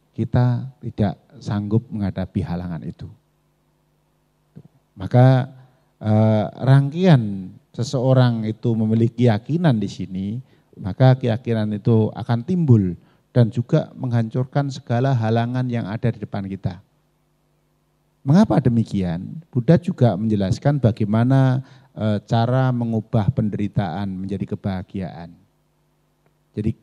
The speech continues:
keyakinan itu dapat mengubah penderitaan menjadi kebahagiaan. Mengapa? Selama ini kita sadari penuh bahwa rumusan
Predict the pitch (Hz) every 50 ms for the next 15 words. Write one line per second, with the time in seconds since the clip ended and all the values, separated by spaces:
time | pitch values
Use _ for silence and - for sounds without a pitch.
0 | _ _ _ - 143 147 151 139 135 - 185 202 190 175 143 110 98 98 95 -
1 | - _ _ 120 110 - 180 180 - - 101 92 - 104 104 - - 104 104 101
2 | 95 - - 120 117 117 110 - _ _ _ _ _ _ _ _ _ _ - 107
3 | 92 98 101 101 - - 95 71 73 101 104 104 104 98 101 85 98 - - 104
4 | - 107 90 87 85 - - - 92 85 76 71 85 87 - _ _ _ _ _
5 | _ _ _ _ _ _ _ _ _ _ _ _ _ _ _ _ _ _ _ _
6 | _ _ _ _ _ _ _ _ _ _ _ _ _ _ _ _ _ _ _ -
7 | 113 131 151 165 165 165 - 95 90 95 127 175 208 - - _ _ _ _ _
8 | _ _ _ _ _ _ _ _ _ _ _ _ _ _ _ _ _ _ _ _
9 | _ _ _ _ _ _ _ _ _ _ - - - 165 170 175 175 170 170 135
10 | 131 135 143 175 180 156 160 - - 131 120 - 127 123 - 107 104 104 107 107
11 | - - 101 107 127 131 113 110 - 95 95 92 95 98 95 90 90 87 76 -
12 | _ _ - 135 135 143 147 139 143 139 131 - - 139 127 110 101 92 90 85